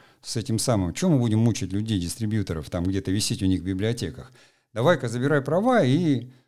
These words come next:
свяжись с Кинопоиском». И Ирина, рассказывай дальше.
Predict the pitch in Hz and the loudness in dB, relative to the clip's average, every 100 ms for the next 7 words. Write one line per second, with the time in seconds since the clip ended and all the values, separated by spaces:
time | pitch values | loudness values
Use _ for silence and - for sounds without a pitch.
0 | _ - 147 208 240 - 113 110 - 101 | _ -2 0 2 2 2 2 2 0 -2
1 | 85 - 143 - 143 151 147 139 104 76 | -4 -8 -14 -4 0 2 4 4 4 -2
2 | - - 104 104 113 92 90 92 90 80 | -10 -14 -6 -4 -2 -2 -2 -2 -2 -4
3 | 67 | -12